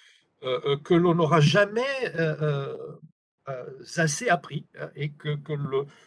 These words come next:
que l'on est toujours, euh, ouvert à l'apprentissage. Et ça, vous, vous l'apprendrez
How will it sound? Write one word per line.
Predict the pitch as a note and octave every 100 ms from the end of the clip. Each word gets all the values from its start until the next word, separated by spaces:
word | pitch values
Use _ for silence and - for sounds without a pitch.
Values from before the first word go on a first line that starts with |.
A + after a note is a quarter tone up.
| _ _ _
que | E3
l'on | E3 E3
est | D#3+
toujours, | - G3+ D#3 A3 C4 G3
euh, | D#3+ - F#3
ouvert | F#3 D#3 G3 A3+ F#3+
à |
l'apprentissage. | D#3+ D3+ C#3+ C#3+ - B2+ -
Et | D#3+
ça, | D#3+ B3+ C#4+
vous, | G3 G#3
vous | D#3+ G3
l'apprendrez | F3 E3+ F3 D#3+